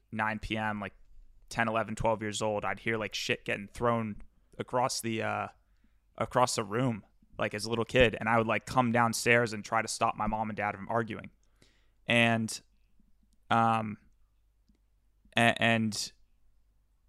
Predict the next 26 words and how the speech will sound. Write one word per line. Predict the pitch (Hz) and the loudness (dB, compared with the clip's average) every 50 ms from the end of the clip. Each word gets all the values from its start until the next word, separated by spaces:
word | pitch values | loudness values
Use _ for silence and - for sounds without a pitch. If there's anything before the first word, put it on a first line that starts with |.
| _ _ _ | _ _ _
and | 120 117 | 2 4
yeah, | 117 131 139 123 | 6 6 6 6
and | 110 107 98 | 4 2 0
so, | - - 127 | 0 2 2
like, | 117 110 117 107 - - - | 4 2 2 0 -2 -6 -4
that | 107 120 127 135 - | 0 0 0 0 2
gets | - 131 117 - - - - - - - - - - - - - - - - - - - - - _ _ _ - _ _ - - - | 0 0 0 0 -2 -2 -4 -4 -8 -14 -20 -20 -20 -20 -20 -20 -20 -20 -20 -20 -20 -20 -20 -20 _ _ _ -20 _ _ -20 -2 2
baked | 123 123 123 - - - | 2 2 2 0 -2 -6
into | 110 107 110 - - 120 | -6 -4 -6 -6 -4 -2
you | 123 123 127 | -2 0 0
as | 127 113 101 113 | 0 0 0 -2
a, | 110 107 101 107 - | -2 -2 -4 -4 -6
as | - 110 95 | -8 -8 -8
a | 101 - | -8 -8
person, | _ - 117 120 120 - - 107 98 | _ 0 0 0 0 0 -4 -6 -6
like, | 98 95 95 - _ _ | -8 -10 -10 -12 _ _
trying | - - - 123 117 120 117 117 113 | -12 -4 -2 0 2 2 2 0 0
to | - - - 113 107 98 - - - - - - - - - - - - - - _ _ - - _ _ - - - _ _ _ | -2 -4 -4 -6 -6 -6 -10 -16 -20 -20 -20 -20 -20 -20 -20 -20 -20 -20 -20 -20 _ _ -20 -20 _ _ -20 -20 -20 _ _ _
save, | - - - - 131 127 127 123 113 - - - - _ _ | -6 -2 0 2 4 4 4 2 0 -4 -10 -16 -20 _ _
save | - - - 135 139 147 139 - - | -2 2 4 4 4 2 0 -2 -4
people's | - - 135 120 - 120 110 104 - - | -2 -2 -2 -2 -2 -2 -2 -2 -2 -4
love, | 107 101 95 104 120 147 - - - - _ _ _ _ - | -4 -4 -4 -4 -4 -6 -10 -16 -20 -20 _ _ _ _ -8
right, | 113 98 107 - - _ - - | -4 -4 -4 -4 -6 _ -18 -4
for | - 127 131 | -2 0 0
each | 131 - - | 0 0 0
other, | 139 143 156 180 - | 0 0 -2 -4 -4